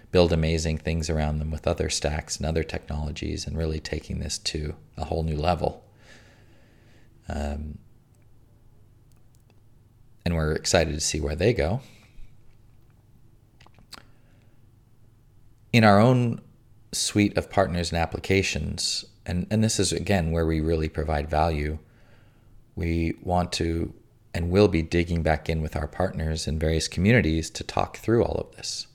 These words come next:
I mentioned Circulo, which is a safety check-in app built on Matrix, designed, you know, by, for, and with women journalists in Mexico, Guatemala, and Honduras,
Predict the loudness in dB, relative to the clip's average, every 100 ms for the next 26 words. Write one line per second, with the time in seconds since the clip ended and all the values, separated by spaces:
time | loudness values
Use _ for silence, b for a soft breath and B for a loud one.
0 | b b b b b -4 -2 2 0 0
1 | -2 2 4 4 2 0 -2 -6 -14 _
2 | -20 -20 -8 -6 -4 -2 0 -2 -4 b
3 | b b b b -8 4 6 6 2 0
4 | 2 2 4 0 0 -2 -4 -8 -6 -6
5 | -4 -4 -2 -2 -6 -6 -2 -2 0 -2
6 | -2 -6 -8 b b b b b b b
7 | -20 -4 0 4 6 8 6 4 -2 -12
8 | -10 -6 0 6 8 8 6 4 6 6
9 | 4 6 6 4 -2 0 2 2 2 2
10 | 2 0 -2 -6 -6 -4 -2 -2 -2 -2
11 | -4 4 4 4 2 0 0 2 4 4
12 | 2 0 -2 -2 2 2 2 -4 -6 -8